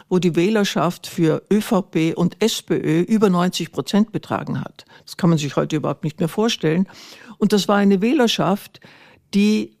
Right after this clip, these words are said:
bei ihrer Partei geblieben ist, selbst wenn sie sie im einen oder anderen enttäuscht hat. Weil, weil diese ideologische Bil-, Bindung, und für mich ist Ideologie nichts Schlechtes, äh, das ist für mich positiv konnotiert. Für mich heißt Ideologie,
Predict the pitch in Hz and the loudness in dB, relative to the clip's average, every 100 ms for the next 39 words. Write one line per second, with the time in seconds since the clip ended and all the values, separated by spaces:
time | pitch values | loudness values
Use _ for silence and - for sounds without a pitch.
0 | _ 202 185 208 233 226 208 202 202 190 | _ 0 2 2 2 2 0 2 2 2
1 | 160 - 190 208 226 240 233 - - - | -2 -2 0 0 0 0 -2 -6 -14 -6
2 | - 190 214 - 214 202 196 208 202 - | 0 0 0 -2 0 2 0 0 -4 -6
3 | _ 185 175 170 190 202 196 180 165 180 | _ 0 2 2 2 2 2 0 0 0
4 | 185 180 208 214 226 - 190 - - - | 0 -2 0 0 0 -2 -6 -8 -12 -20
5 | - - - - 185 185 185 175 180 175 | -20 -20 -16 0 2 2 0 -2 0 2
6 | 165 196 196 208 180 175 160 202 240 233 | 0 0 0 0 2 2 2 2 2 0
7 | 202 151 180 180 156 - 190 185 202 208 | 0 -2 0 0 -2 -2 2 4 4 2
8 | 185 - 180 185 185 180 170 170 160 151 | 0 0 0 0 -4 -4 0 2 2 0
9 | 202 220 139 - 202 - - 131 - - | 0 0 0 -4 -4 -4 -6 -6 -8 -16
10 | - - - - 156 156 143 - - - | -20 -20 -14 -4 0 0 -2 -8 -16 -10
11 | 165 - 156 170 - 170 156 - 240 196 | -8 -4 -2 -2 0 0 0 0 -2 0
12 | - 147 - 156 147 - 147 - - 160 | -4 -6 -4 -4 -4 -4 -4 -4 -2 0
13 | 180 - 170 170 - _ _ - 165 165 | 0 -2 -4 -4 -6 _ _ -4 0 2
14 | 156 151 180 202 214 | 2 0 0 0 -2